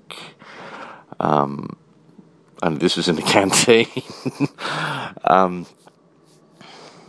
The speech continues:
and, uh, what's really annoying, what's really fucking annoying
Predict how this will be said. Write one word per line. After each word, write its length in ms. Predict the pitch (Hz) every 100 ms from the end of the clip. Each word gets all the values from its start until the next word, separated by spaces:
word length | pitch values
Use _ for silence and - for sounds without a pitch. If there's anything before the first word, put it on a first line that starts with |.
| - - - - - - - - - - - - - - - - - - - _
and, 400 | 98 95 90 80
uh, 480 | 87 85 85 80 - - - - - - - - - - - - - - - - - - - - - - - - - _ _ _ _ - - - - - - _ -
what's 380 | 101 107 - 107
really 340 | 113 113 104
annoying, 500 | 98 101 80 64 - -
what's 160 | 85
really 240 | 98 98 90
fucking 680 | - - - - - 92
annoying 640 | 87 87 87 71 69 73